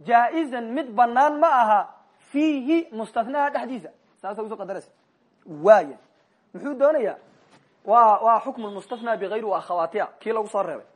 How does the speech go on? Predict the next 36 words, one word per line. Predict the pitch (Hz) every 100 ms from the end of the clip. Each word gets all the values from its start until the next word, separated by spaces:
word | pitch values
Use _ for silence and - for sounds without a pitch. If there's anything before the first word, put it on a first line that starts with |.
| _ _ _ _ _ _
Kan | 180
uu | 247
fududiyo | 254 226 254 294
wuxuu | 320 233
ku | 196
yidhi, | 180 156 _ _ _ _ _ _ _ _
ila | 190 202
asmaay | 190 214 277
ahaayeen | 247 208 208
soo | 240 269
maa? | 277 180 - _ _ _ _ _ _ _
Asmaay | 196 - 220 269 302
ahaayeene, | 269 233 226 214 196 180 - _ _ -
u | 311
idaafee | 269 226 226 277
un. | 269 165 - _ _ _ _ _ _ _ _ _ _ _
Saxiix? | _ 190 247 247 - - _ _ _ _ _
Kii | 196 247
waa | 277
la | 214
jarayaa | 277 196 139
un. | 131 _ _ -
Mustathnihii | 196 - 208 247 285 294
ilaada | 285 262
ka | 226 277
dambeyn | 208 214 254
jiray | 247 262
eed | 220
garanaysay | 220 262 247 262 262
ee | 247 -
xaaladaha | 208 208 254 262
soo | 233 254
maray, | 254 180 139 - _ _ _
ismigii, | 269 285 214 190 170 147 _ _ _ _ _ _
marka | 208 277 240
loo | 233